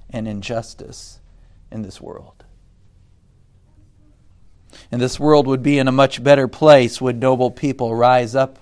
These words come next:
once again to call what God calls good and to call evil what God calls evil. But unfortunately, the depravity of man, I think you would agree with me, is so far gone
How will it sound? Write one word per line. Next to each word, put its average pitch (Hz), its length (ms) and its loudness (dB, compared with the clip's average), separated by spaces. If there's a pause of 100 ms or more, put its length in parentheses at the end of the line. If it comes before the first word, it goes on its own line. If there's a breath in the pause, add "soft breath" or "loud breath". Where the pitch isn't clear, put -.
once 127 240 -8
again 120 400 -10
to 117 60 -14
call 120 520 0 (320 soft breath)
what 113 160 -8
God 120 320 0
calls 110 320 -10
good - 440 -16 (680)
and 104 80 -14
to 104 60 -14
call 110 220 -6
evil 110 340 -10
what 104 180 -16
God 117 300 -12
calls - 500 -14 (1040 soft breath)
evil. - 460 -8 (1120)
But 131 100 -4
unfortunately, 131 880 0
the 113 140 -4
depravity 127 500 2
of 107 60 -4
man, 113 540 0 (680 soft breath)
I - 40 -20
think 113 200 -10
you 120 80 -4
would 110 80 -2
agree 117 260 -2
with 120 180 -4
me, 107 200 -6
is 104 120 -8
so 127 340 -2
far 117 300 -2
gone 113 440 -12